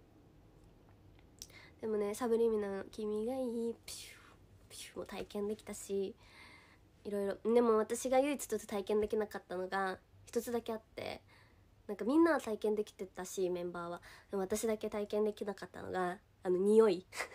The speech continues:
<laughs> 匂いだけは、あの、この鼻なんで、鼻詰まりすぎて、あの、何にもわからんっていう。<laughs> ちょっと匂いだけは、残念ながら感じることが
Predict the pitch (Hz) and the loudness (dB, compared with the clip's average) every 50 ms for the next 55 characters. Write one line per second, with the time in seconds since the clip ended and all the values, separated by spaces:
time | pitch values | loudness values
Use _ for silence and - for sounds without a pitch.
0 | - - - - - - - - - - - - 403 427 453 440 427 349 - 247 | -16 -16 -18 -18 -16 -12 -12 -12 -12 -12 -10 -6 -2 -2 -2 -2 -2 -2 0 2
1 | 247 277 311 285 247 220 233 - 233 214 202 208 208 202 190 185 - - - - | 2 4 4 4 4 4 4 2 2 2 4 4 4 2 2 0 -4 -12 -20 -20
2 | - - - 185 180 180 - 226 214 233 262 240 247 262 247 240 247 247 247 240 | -12 -4 0 0 2 4 6 8 10 10 8 6 4 4 6 6 6 6 6 6
3 | 226 202 190 190 185 185 180 - - - - _ - - 208 208 220 220 233 233 | 4 4 2 2 0 0 0 -2 -8 -18 -20 _ -6 -2 2 2 4 4 4 4
4 | 220 220 220 226 233 240 - 233 208 190 185 - 180 180 175 175 - _ - 180 | 4 4 6 6 6 6 6 2 2 2 -2 0 -2 -2 -2 -2 -6 _ 0 2
5 | 185 185 185 190 220 247 254 247 240 233 226 226 220 - 226 214 214 208 220 214 | 4 6 6 4 4 4 4 4 6 6 6 6 6 4 2 2 2 0 -2 -4
6 | - - 185 170 127 92 95 95 95 - - - - - - - - - - 269 | -4 -6 -4 -4 -2 -2 0 -2 -2 -4 -6 -12 -16 -16 -16 -6 2 4 4 4
7 | 208 185 185 180 185 - - 190 185 - - - 370 - - - - 370 - 403 | 4 2 -8 -10 -12 -12 -12 -12 -12 -12 -6 -8 -6 -4 -4 -6 -6 -4 -2 0
8 | - 370 - - - - - - - 214 190 - - 190 202 220 240 262 269 254 | 0 0 -2 -8 -16 -16 -12 -6 -6 -6 -6 -2 -2 2 6 8 10 10 10 10
9 | 220 214 214 - 220 202 208 226 240 240 220 208 - - - - - - - - | 8 6 2 0 0 2 4 4 4 4 2 0 -2 -8 -20 -20 -20 -18 -8 -4
10 | 190 190 202 202 196 202 202 196 190 180 180 170 - 220 202 208 202 202 202 196 | 0 2 4 4 4 4 2 0 0 -2 -4 -4 -2 -2 -2 0 2 0 0 0
11 | - 208 214 214 196 180 185 185 - - | -2 -4 -4 -4 -2 -2 -2 -2 -4 -6